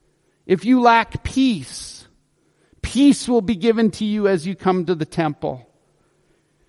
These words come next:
Now, Daybreak, I want you to hear this really clearly. Is this what we're striving for here? Seriously.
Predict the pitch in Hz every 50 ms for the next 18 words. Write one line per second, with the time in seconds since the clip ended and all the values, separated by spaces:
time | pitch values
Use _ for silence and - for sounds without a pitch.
0 | _ _ _ _ _ - 180 196 208 202 156 214 226 226 226 185 143 175 175 165
1 | 160 151 - 135 180 185 202 220 233 - - - 233 220 175 147 208 214 208 202
2 | 175 185 165 - - 175 185 190 190 196 185 - - - - 185 175 170 165 151
3 | 135 127 127 120 110 - - _ _ _ _ _ _ _ _ _ _ _ _ _
4 | _ _ _ - - 160 131 151 214 226 175 - 214 233 220 165 208 196 - -
5 | - 196 185 190 202 180 208 208 202 - - 202 202 202 196 190 202 214 220 254
6 | 226 165 - _ _ _ _ _ _ _ _ _ _ _ _ _ _ _ _ _
7 | _ _ _ _ _ - - 240 269 269 247 175 - - 147 - - - 123